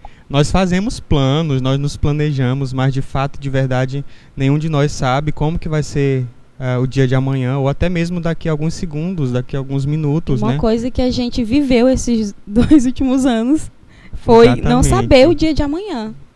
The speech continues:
Speaker 1: Ainda mais forte, ainda mais presente nas nossas vidas, né? Porque, é, muitas pessoas perderam, né, a sua vida aí por conta da pandemia, e aí nós paramos pra refletir sobre a brevidade da nossa vida, né?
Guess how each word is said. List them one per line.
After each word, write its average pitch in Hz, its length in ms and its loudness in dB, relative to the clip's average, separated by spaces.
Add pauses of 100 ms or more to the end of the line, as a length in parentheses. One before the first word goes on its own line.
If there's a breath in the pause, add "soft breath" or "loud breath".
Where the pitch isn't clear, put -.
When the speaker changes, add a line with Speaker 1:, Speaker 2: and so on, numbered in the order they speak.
(160)
Speaker 1:
Ainda 139 360 -2
mais 170 280 -2
forte, 143 440 4
ainda 139 180 0
mais 147 180 0
presente 135 480 -2
nas 135 140 -6
nossas 135 380 -6
vidas, 127 280 -4
né? 127 140 -2
Porque, 131 380 0 (560 soft breath)
é, 120 640 0
muitas 135 280 -2
pessoas 143 360 2
perderam, 170 720 -2
né, 147 200 -6
a 143 60 -8
sua 135 260 -2
vida 123 400 -4
aí 123 140 -4
por - 140 -2
conta 123 260 -6
da 123 120 -6
pandemia, 120 640 -4
e 127 100 -4
aí 127 280 -2 (420 soft breath)
nós 123 260 2
paramos 135 560 2
pra - 160 0
refletir 151 760 -2
sobre 131 280 -2
a 127 80 0
brevidade 143 600 -2
da 156 120 -4
nossa 160 280 -2
vida, 131 380 -4
né? 135 200 -4